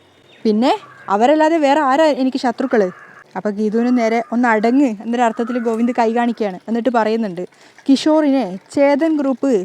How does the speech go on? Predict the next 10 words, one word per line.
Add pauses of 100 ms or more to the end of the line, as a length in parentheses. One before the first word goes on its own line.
(120)
വിലക്കെടുത്തതാണോന്നാ
എൻ്റെ
സംശയം." (580)
അതുകൂടെ
കേട്ടപ്പോൾ
ഗീതു
ഒരു (160)
കലി
കയറുകയാണ്.
ഗീതു